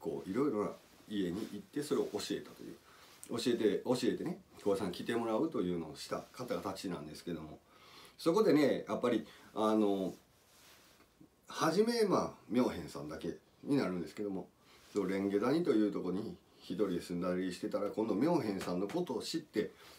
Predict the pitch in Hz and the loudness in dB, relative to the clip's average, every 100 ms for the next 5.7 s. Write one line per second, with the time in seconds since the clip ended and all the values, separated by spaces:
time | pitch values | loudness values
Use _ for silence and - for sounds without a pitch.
0 | 101 117 151 220 180 - 151 143 135 131 | -2 0 2 4 4 6 8 8 6 2
1 | 151 156 151 135 - 139 139 139 139 147 | 0 2 2 0 0 2 4 4 4 2
2 | 107 120 123 92 85 - - - - 101 | 2 4 4 4 0 -4 -20 -18 -6 -2
3 | 113 127 139 131 - 170 113 113 - 113 | 2 4 4 2 4 4 4 0 0 2
4 | 104 101 - - - 85 87 - - 185 | 2 0 -4 -6 -4 -4 -4 -4 -2 0
5 | - - 92 85 76 - | 0 -2 -4 -6 -8 -14